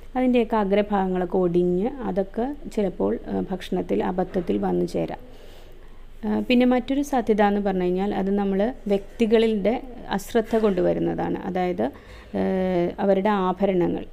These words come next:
നമ്മുടെ കമ്മൽ, മാല, ആ, അതുപോലെ തന്നെ മോതിരം, പിന്നെ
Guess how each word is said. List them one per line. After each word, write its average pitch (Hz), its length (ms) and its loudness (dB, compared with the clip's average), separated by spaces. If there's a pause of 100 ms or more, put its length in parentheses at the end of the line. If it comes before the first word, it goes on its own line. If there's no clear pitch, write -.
നമ്മുടെ 185 320 0
കമ്മൽ, 180 420 2 (180)
മാല, 175 440 2 (760)
ആ, 185 80 -2 (220)
അതുപോലെ 180 380 2
തന്നെ 180 200 2
മോതിരം, 180 600 4 (540)
പിന്നെ 190 240 4